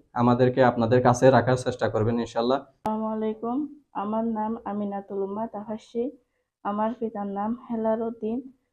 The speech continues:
Speaker 2: আমার মাতার নাম রজনী ইয়াসমিন রুনা,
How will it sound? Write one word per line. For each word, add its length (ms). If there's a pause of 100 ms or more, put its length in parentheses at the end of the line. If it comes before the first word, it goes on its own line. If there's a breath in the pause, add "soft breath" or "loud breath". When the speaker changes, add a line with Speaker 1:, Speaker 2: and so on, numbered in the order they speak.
(120)
Speaker 2:
আমার 300
মাতার 360
নাম 340
রজনী 340
ইয়াসমিন 500
রুনা, 380